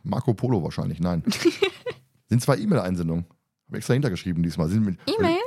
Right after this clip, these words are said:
Speaker 1: Ja, sind per E-Mail. Man gibt Leute, die schreiben noch per E-Mail.
Speaker 2: Ja, ich weiß.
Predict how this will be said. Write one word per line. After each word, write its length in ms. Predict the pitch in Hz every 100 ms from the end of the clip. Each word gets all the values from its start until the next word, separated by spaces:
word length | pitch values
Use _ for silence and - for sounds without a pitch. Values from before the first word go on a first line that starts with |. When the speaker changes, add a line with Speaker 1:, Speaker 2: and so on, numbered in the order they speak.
| 554
Speaker 1:
Ja, 200 | 139 131
sind 120 | 139
per 100 | 143
E-Mail. 400 | 226 110 85 110 - -
Man 100 | 135
gibt 220 | 143 127
Leute, 260 | 165 170 170
die 80 | 147
schreiben 220 | 135 127
noch 100 | 135
per 120 | 139
E-Mail. 400 | 165 160 101 85 - _ _ _ _ _ _ _ -
Speaker 2:
Ja, 100 | 240
ich 200 | 262 202
weiß. 600 | 247 302 208 190 - -